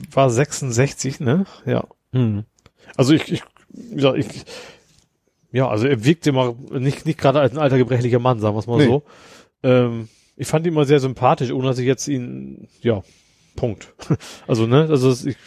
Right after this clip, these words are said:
Speaker 1: ich wüsste jetzt gar nicht, was ich ihm so an Charaktereigenschaften zuordnen würde, auch politisch nicht. Klar, S P D, ja, aber in welchem Flügel hätte ich, wüsste ich jetzt gar nicht, aber ich glaub, Heute Show war auch ein, zwei Mal, ne, so als, als, äh,
Speaker 2: Das kann sein.
Speaker 1: Gast und war da, oder, oder eben als Interviewter.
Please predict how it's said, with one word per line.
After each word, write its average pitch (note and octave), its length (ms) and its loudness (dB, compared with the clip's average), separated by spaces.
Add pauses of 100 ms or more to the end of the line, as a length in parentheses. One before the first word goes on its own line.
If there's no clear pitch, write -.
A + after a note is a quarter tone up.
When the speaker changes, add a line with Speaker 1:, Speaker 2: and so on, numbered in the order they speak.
(100)
Speaker 1:
ich - 360 -14
wüsste C#3 240 0
jetzt A#2+ 100 0
gar D#3 120 2
nicht, A#2+ 140 2
was B2 100 2
ich B2 100 -2
ihm B2 160 -4
so A#2+ 140 0
an B2 120 -2
Charaktereigenschaften A#2+ 840 -2
zuordnen C#3 520 0
würde, A2+ 180 0
auch - 80 -2
politisch C#3 420 -4
nicht. A#2 180 -4
Klar, A#2+ 200 0
S A2+ 120 -8
P A#2+ 120 -8
D, A#2+ 160 2
ja, C#3 260 4
aber B2 420 0 (560)
in A#2 140 -6
welchem A#2 220 2
Flügel D3+ 360 2
hätte C3 160 2
ich, A#2 160 -6
wüsste C3+ 280 -2
ich - 80 -6
jetzt - 180 -4
gar B2 160 4
nicht, D#3+ 220 0
aber B2+ 260 -2 (440)
ich - 80 -4
glaub, C3+ 180 2
Heute D#3 240 4
Show B2+ 180 0
war A2+ 80 4
auch - 200 -4
ein, A#2 180 -2
zwei A2 200 -2
Mal, G2+ 320 -6
ne, D3 160 0
so C3 120 0
als, - 500 -6
als, - 540 -8
äh, - 140 -10
Speaker 2:
Das - 260 -2
kann D#3+ 160 2
sein. C#3 180 2
Speaker 1:
Gast A2+ 340 0
und A2 140 -6
war A2+ 120 2
da, A#2+ 120 0
oder, B2 320 0
oder A#2+ 240 2
eben A#2 140 -2
als A#2+ 180 -2
Interviewter. A#2+ 640 -2